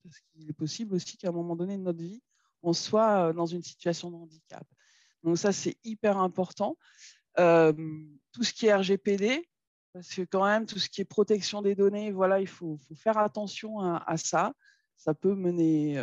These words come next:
euh, le, loin potentiellement, donc, euh, il faut être hyper attentif. Euh, il faut aussi se mettre, maintenant, on voit de plus en plus quand on, on évolue un petit peu dans le domaine du numérique responsable,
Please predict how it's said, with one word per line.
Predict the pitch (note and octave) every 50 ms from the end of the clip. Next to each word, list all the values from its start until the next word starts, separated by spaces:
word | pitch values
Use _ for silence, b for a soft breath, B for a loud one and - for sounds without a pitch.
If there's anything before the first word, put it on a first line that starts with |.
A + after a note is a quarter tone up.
| - - -
euh, | C3 C#3 C#3 C#3 A2+ -
le, | A2 - C#3+ D3 C#3+ C3 F#2+ - -
loin | D3+ D3+ C#3 C#3 D#3 F3+ A3+
potentiellement, | A#3 G#3 F3+ - - D#3 D#3 - - F3 E3 D#3+ D#3+ F3 F3+ G#3+ A#3+ B3+
donc, | G#3+ F3+ E3 D#3+ D#3 - -
euh, | D3+ D3 C#3 C3 C#3
il | C#3 C#3+
faut | C#3+ C3+ - D#3+
être | D#3 - - -
hyper | - - E3+ D#3+
attentif. | E3 D#3 - D#3+ D#3+ D#3 - - G3+ A3+ C#4+ - _ _ _ b b b b b b b b b b b b -
Euh, | F3 E3+ D#3+ E3 D#3+ D#3+ D#3+ D#3+ D#3+ D#3+ D#3+ D#3+ D#3+ D#3+ - _ _ _ _ _
il | - F#3 F3+
faut | - - A#3
aussi | A3+ A3 G3 - - - C4 C#4+
se | C#4+ - - A#3
mettre, | G3 G#3 A3+ A#3+ - G#3
maintenant, | F#3+ F#3 F#3 G3+ A3+ A#3+
on | A3+ G3+ F#3 F3 E3
voit | D#3+ D#3+ E3 G3+ G3+
de | G3+ G3
plus | - - G3 -
en | F#3+ F#3 F3+
plus | - - - B3 A#3 -
quand | - F#3 F3+ E3+ -
on, | F3+ F3 E3+ E3 D#3+ D#3 -
on | - D3 D3+ D#3+
évolue | E3 E3+ F3+ F#3 F#3+ G3 F#3+
un | F3+
petit | F3 - -
peu | - G#3 G#3+
dans | G3 F3
le | F3
domaine | E3+ F3 F3+ F#3 G3 F#3+
du | F3 E3+
numérique | E3+ E3 E3 E3 E3 F3 E3 -
responsable, | F#3 F3 E3+ - - E3+ E3+ D#3+ - - F#3 G3 G#3+ G#3+ G3 D#3+